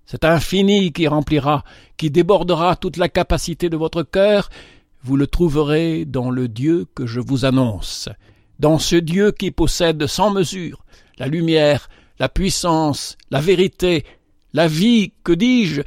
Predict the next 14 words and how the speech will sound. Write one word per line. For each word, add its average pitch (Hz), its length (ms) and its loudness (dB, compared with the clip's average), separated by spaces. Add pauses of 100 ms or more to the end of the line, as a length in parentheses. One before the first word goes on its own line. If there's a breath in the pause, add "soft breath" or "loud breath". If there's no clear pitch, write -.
(160 loud breath)
qui 180 120 2
est 175 40 4
lui-même 180 500 0
tout 170 200 -4
cela, 139 440 -2 (300 loud breath)
et 151 220 2
du 151 160 -4
sein 165 280 -2
duquel 151 460 0
découle 151 540 -2
comme 143 200 -2
d'un 139 220 2
trésor 170 500 0
inépuisable 143 1000 -2